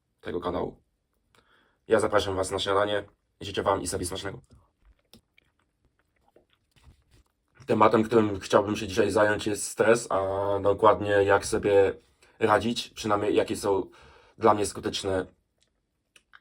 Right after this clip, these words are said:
skuteczne opcje do radzenia. Ja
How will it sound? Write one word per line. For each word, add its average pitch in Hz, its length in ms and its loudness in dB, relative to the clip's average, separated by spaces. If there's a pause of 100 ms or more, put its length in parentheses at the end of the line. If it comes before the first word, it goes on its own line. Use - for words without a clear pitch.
(120)
skuteczne 95 760 -2
opcje 127 500 0 (340)
do - 180 -4
radzenia. 104 440 2 (4000)
Ja 123 440 6